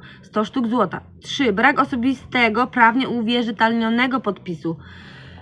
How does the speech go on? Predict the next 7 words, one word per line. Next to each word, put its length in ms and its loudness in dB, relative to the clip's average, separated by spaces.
Dwieście 380 2
sztuk 200 -2
złota. 320 0
Zlekceważenie 800 2
przez 200 -6
osobę 360 2
publiczną 500 0